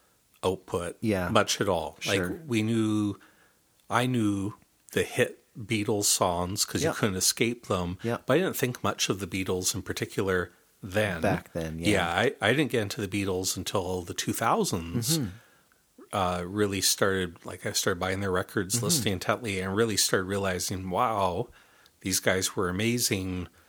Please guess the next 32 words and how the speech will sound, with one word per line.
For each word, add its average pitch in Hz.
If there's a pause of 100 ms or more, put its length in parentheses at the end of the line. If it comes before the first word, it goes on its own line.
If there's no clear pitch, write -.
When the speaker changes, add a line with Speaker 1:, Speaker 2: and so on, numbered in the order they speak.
(280)
Speaker 1:
for 85 (180)
forty, 101
fifty -
years 98
Speaker 2:
Yeah. 127 (100)
Speaker 1:
<laughs> 190 (500)
earlier. 107 (120)
Speaker 2:
Yeah. 123 (180)
Speaker 1:
But 117
at 98
that 131
time, 104 (240)
Instant 117
Karma 104
didn't 104
mean 117
anything. 98 (460)
The 104
song 131
didn't 98
mean 95
anything 90
to -
me. 82
Speaker 2:
Yeah. 90
Speaker 1:
I 107
just 95
kinda 104
got 107
this -
idea, 92
like, 85